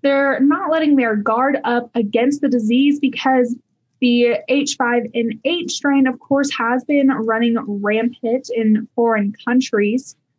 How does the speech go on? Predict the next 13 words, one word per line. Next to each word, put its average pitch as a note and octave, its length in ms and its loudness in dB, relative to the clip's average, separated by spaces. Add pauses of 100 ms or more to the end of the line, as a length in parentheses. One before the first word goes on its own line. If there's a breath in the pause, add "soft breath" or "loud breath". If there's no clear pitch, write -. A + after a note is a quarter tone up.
(160)
The A#3+ 340 0
Agriculture D4+ 540 -2
Department B3+ 500 -2
had A#3+ 160 -2
imposed A3+ 640 0
a G#3+ 180 2
temporary C4+ 680 0
ban A3+ 400 0
on A3 240 0
the A3 220 2
importation C4+ 720 0
of G3+ 160 -2
domestic G#3 480 -2